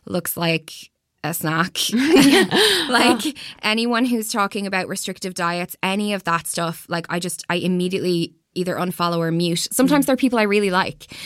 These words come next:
Speaker 1: Like,
Speaker 2: Yeah.
Speaker 1: there's one or two people who I really like, and I'd love to continue to watch their
Speaker 2: Mm.
Speaker 1: stories or whatever, but I just can't do it because
Speaker 2: And
Speaker 1: I know
Speaker 2: that's
Speaker 1: it's
Speaker 2: why
Speaker 1: bad
Speaker 2: the
Speaker 1: for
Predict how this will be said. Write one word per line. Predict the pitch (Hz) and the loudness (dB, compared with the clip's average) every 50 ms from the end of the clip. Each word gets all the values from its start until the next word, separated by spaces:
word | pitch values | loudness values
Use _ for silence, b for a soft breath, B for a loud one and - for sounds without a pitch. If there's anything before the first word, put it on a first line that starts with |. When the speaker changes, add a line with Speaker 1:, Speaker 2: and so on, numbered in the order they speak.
| B B B | B B B
Speaker 1:
Like, | - 214 | 2 4
Speaker 2:
Yeah. | 226 | 4
Speaker 1:
there's | 226 220 175 156 | 4 4 2 2
one | 233 247 | 2 2
or | 254 269 | 2 2
two | - 285 | 2 2
people | 247 262 233 226 214 | 2 2 2 2 2
who | 208 226 - | 2 2 2
I | - 185 | 0 0
really | 196 185 185 185 196 214 233 233 214 196 | 0 0 0 0 2 2 2 4 4 4
like, | 180 160 156 156 - - - | 4 2 2 0 -2 -4 -2
and | 180 190 | 0 2
I'd | 190 190 196 | 2 2 2
love | 196 190 196 214 269 - | 2 2 4 2 2 0
to | - - | 0 0
continue | 269 294 269 240 262 233 214 208 | 4 4 4 6 4 4 2 2
to | 208 208 | 2 2
watch | 185 180 - - | 0 0 2 2
their | 190 185 | 4 4
Speaker 2:
Mm. | 180 175 | 4 4
Speaker 1:
stories | 175 202 208 208 208 202 202 | 4 4 4 4 4 4 2
or | 185 | 2
whatever, | 180 175 175 175 170 175 | 2 2 2 2 2 0
but | 175 - 202 196 | 0 2 2 2
I | |
just | 190 240 233 - | 2 0 -2 0
can't | - 233 214 202 | 2 2 2 2
do | - 220 208 | 2 0 0
it | 170 | 0
because | 165 190 196 185 | 0 0 2 4
Speaker 2:
And | 196 196 | 4 4
Speaker 1:
I | 202 | 4
know | 208 208 | 4 4
Speaker 2:
that's | 208 | 2
Speaker 1:
it's | - | 2
Speaker 2:
why | 208 208 214 | 4 4 6
Speaker 1:
bad | 208 208 | 6 6
Speaker 2:
the | 202 | 8
Speaker 1:
for | 214 | 8